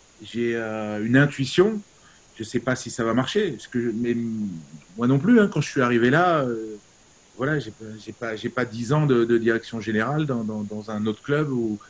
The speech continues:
derrière moi. Je, je prends les rênes comme ça, donc il y a, il y a, il y a un peu, il y a une part aussi de, de, de risque dans tout ça.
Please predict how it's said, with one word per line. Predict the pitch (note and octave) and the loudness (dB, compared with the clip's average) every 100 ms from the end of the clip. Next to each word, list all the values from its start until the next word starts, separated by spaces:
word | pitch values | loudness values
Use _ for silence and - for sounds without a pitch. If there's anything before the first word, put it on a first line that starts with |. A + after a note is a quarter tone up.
| _ | _
derrière | A2+ A2+ C#3+ | -2 0 2
moi. | F3 G#3+ D3+ | 0 -2 -4
Je, | A#2+ G#2+ G#2 - _ _ _ - - - | -8 -14 -18 -20 _ _ _ -18 -18 -18
je | - | -4
prends | B2 | 2
les | B2 | 4
rênes | A#2+ D#3+ | 4 2
comme | D#3 C#3 | 2 0
ça, | G3+ | 0
donc | F#3+ - | -2 0
il | C3+ | 0
y | |
a, | A2+ | 2
il | |
y | B2+ | 2
a, | A#2 | 2
il | A#2+ | 2
y | |
a | A#2 | 2
un | |
peu, | A#2 - C3+ B2 A2+ A2 | 0 4 4 6 4 2
il | |
y | A2 | 2
a | |
une | A2+ | 0
part | G#2 C3 B2 | 0 0 2
aussi | A2+ - | -2 -2
de, | A2+ G#2 | 0 2
de, | G#2+ | 2
de | G2+ | 2
risque | A#2 D#3 D3 | 2 2 2
dans | B2+ | 0
tout | A#2+ C3+ | 0 -2
ça. | F#3+ F#3+ | -4 -8